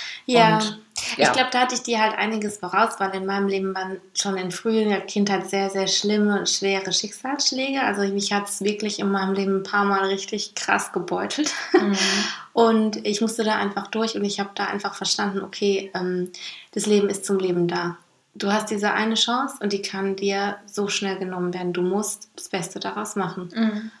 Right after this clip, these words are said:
Speaker 1: Und das sind die Dinge, die zählen. Das ist einfach in mir so tief verankert durch das, was ich da erlebt hab,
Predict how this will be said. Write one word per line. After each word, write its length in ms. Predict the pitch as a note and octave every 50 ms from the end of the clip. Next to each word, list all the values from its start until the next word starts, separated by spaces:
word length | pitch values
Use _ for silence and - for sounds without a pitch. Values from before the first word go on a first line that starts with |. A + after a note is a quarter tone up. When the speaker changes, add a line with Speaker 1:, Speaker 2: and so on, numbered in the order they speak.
| - _ _
Speaker 1:
Und 320 | - G3 F#3+ F#3+ F#3 - A3
das 140 | G#3 G#3 -
sind 120 | G#3+ G3+
die 100 | G#3+ G#3
Dinge, 280 | - G#3+ G#3 G3+ G3+ G3+
die 180 | G3+ G3+ G3+
zählen. 540 | - - A3 G#3 G3+ F#3+ F#3+ F#3+ F#3+ F#3 F#3+ A3+ A3 - - - - _ _ - -
Das 160 | - F#3+ F3
ist 140 | G3+ G3+ -
einfach 360 | - G#3+ G#3 G#3 G#3+ G#3 -
in 140 | G3+ G#3 G#3
mir 140 | G#3 G#3 G3+
so 140 | G#3 A#3+ B3+
tief 320 | - - - B3 A#3+ -
verankert 720 | - A#3 - G#3+ A3+ A#3 B3 A#3+ A#3+ - G#3 G#3 G3+ - -
durch 240 | G#3 G#3 - - -
das, 200 | - - - -
was 140 | G3+ G3+ -
ich 80 | -
da 100 | - G#3
erlebt 420 | F#3 F#3+ G3 A3+ B3+ B3 - - A3
hab, 180 | A3 A#3+ -